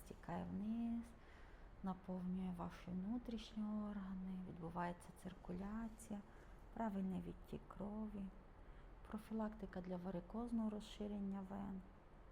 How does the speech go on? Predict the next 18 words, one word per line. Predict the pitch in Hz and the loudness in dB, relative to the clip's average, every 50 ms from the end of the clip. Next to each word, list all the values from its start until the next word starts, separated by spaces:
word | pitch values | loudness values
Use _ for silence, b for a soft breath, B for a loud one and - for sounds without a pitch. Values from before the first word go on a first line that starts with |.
| - - 214 180 190 | -8 -4 0 2 2
від | 185 180 - | 2 2 2
варикозного. | 175 180 180 180 180 - - - 160 175 - - 185 175 175 190 - - B B B B B B B B B B B B B B B B B B B B B B B B B B B B B B B - - - | -2 -2 -2 -2 -4 -4 -4 -4 -4 -4 -2 -2 -2 -2 -2 -4 -6 -8 B B B B B B B B B B B B B B B B B B B B B B B B B B B B B B B -14 -4 0
І | 240 | 2
видих. | 226 220 208 190 185 190 180 175 175 170 170 170 - - 165 160 B B B B | 4 4 4 4 2 0 0 -2 -2 -4 -6 -6 -6 -8 -6 -6 B B B B
А, | 185 180 180 175 175 175 170 170 170 170 170 170 170 170 170 165 160 - 175 | -2 -2 0 -2 -2 -2 -2 -4 -4 -4 -4 -4 -4 -4 -4 -4 -4 -6 -8
вдих. | - - 196 214 233 247 - - - - - - - - - - - - - - - - - - - - - - - - B B B B B B B B B B B B B B B - - - - - - - | -6 -2 -2 -2 -2 -2 -4 -10 -12 -12 -12 -12 -12 -12 -10 -10 -10 -12 -10 -12 -12 -12 -12 -12 -12 -12 -12 -12 -12 -12 B B B B B B B B B B B B B B B -12 -12 -14 -12 -12 -4 2
І | 233 | 4
видих. | 226 214 196 185 180 175 165 160 160 165 - 170 165 180 - | 6 6 6 4 0 -2 -4 -4 -4 -4 -4 -4 -4 -4 -4
Добре. | 170 170 175 - 240 240 | -4 -4 0 2 2 4
Згинаємо | - 214 196 202 214 226 233 220 202 185 175 | 6 8 8 10 10 8 8 8 6 6 6
ноги | 175 165 160 160 165 185 208 269 - - B B B B B B B - - | 4 4 4 4 4 4 2 2 0 -2 B B B B B B B -6 0
у | - 262 | 0 0
формі | 254 - - - 202 196 214 220 247 262 262 247 240 226 B B B B B B B B B B - - - - 185 | 0 0 0 4 6 8 8 8 10 10 10 8 8 6 B B B B B B B B B B -12 -12 -6 4 4
відкритої | 190 190 - - - 202 196 190 190 - 180 175 170 | 4 4 4 2 4 6 6 6 6 6 4 4 4
такого | - - 160 - - 180 180 175 175 - | 2 2 0 0 2 2 2 2 2 2
положення, | - 165 220 262 269 247 220 202 190 | 2 4 4 6 6 8 8 8 8
як | 185 190 202 220 214 - - - | 8 8 6 4 4 0 0 2
ромб. | 170 170 160 165 | 4 4 4 4